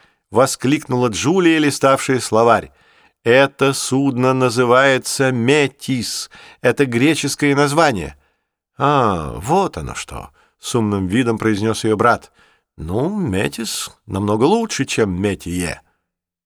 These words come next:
«А что это означает?» спросил Рик.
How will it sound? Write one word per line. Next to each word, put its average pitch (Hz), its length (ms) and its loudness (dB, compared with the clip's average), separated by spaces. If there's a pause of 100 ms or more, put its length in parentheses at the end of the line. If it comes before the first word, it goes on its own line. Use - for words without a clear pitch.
(120)
«А 131 140 0
что - 180 -2
это 175 160 0
означает?» 175 720 -2 (320)
спросил 104 420 -2
Рик. 98 260 -4